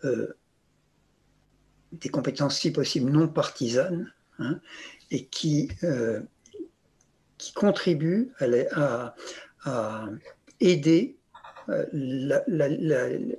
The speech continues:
direction de l'entreprise dans, dans ses décisions, euh, euh, quotidiennes, euh, voire éventuellement tire la,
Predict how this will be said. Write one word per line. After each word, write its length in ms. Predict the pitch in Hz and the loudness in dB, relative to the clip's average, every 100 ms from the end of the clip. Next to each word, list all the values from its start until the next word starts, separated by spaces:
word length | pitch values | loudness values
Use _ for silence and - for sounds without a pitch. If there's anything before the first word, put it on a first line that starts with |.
| 294 | -8
direction 500 | 208 160 180 170 - | -4 2 2 2 0
de 60 | 165 | 0
l'entreprise 800 | 139 - 131 - 131 170 - - _ _ _ _ _ _ | 0 -2 -4 -2 -2 -2 -6 -10 _ _ _ _ _ _
dans, 640 | - 127 123 117 113 110 - | 0 0 0 -2 -4 -6 -8
dans 100 | 120 | -4
ses 160 | - 123 | -2 -2
décisions, 680 | 131 - 120 135 143 127 | -2 -4 -2 0 2 2
euh, 180 | 110 107 - - - - | 0 -4 -8 -18 -14 -4
euh, 140 | 117 | -2
quotidiennes, 720 | - 151 147 131 120 151 202 220 - - - _ | 0 -2 -2 -2 4 6 6 2 -4 -18 -20 _
euh, 260 | 262 160 - _ | -2 -2 -4 _
voire 400 | 151 147 170 170 190 | -2 6 8 8 6
éventuellement 760 | 175 196 185 170 143 165 180 - | 4 4 2 2 4 4 2 0
tire 320 | - 202 175 | 2 4 6
la, 360 | 151 127 123 | 6 4 2